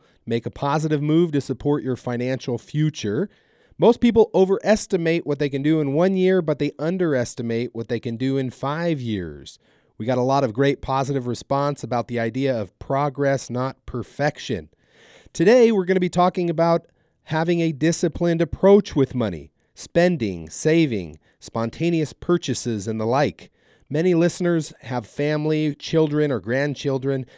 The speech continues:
that have issues with spending, debt, and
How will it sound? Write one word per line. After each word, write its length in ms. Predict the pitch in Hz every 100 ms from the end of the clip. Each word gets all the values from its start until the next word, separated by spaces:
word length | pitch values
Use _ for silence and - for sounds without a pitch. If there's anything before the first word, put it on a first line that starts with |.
| -
that 160 | 113
have 220 | 120 120 -
issues 560 | 170 185 - 135 131 123
with 160 | 127
spending, 600 | - - 175 202 98 82 _ -
debt, 380 | 95 139 151 - _ _ _ -
and 480 | 117 123 131 127